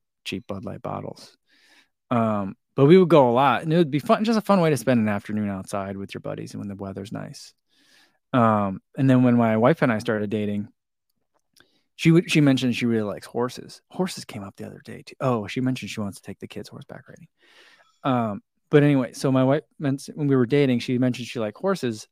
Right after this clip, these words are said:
and she's like, "Have you ever been on a horse?" I'm like, "No." "But do you like horse racing?"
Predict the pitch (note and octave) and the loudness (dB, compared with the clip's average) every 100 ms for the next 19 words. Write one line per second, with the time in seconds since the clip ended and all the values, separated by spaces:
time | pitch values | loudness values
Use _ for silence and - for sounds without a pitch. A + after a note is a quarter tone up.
0 | - A#2 A#2 A#2+ A2 A2 A2 A#2 A2+ B2 | -12 -8 -6 -6 -6 -4 -2 -4 -2 -2
1 | C3 C#3+ C#3+ C3 A#2+ A2+ - - _ _ | -2 -4 -4 -2 -2 -4 -10 -20 _ _
2 | B2+ C3 C3 B2 A2+ A#2+ _ _ _ _ | -2 2 2 0 -4 -10 _ _ _ _
3 | _ _ _ C#3 A#2 D3+ D#3 D#3 - B2+ | _ _ _ -4 2 4 6 4 4 -2
4 | B2 G3 G#3 C4 C4 A#3+ | 0 0 0 2 0 0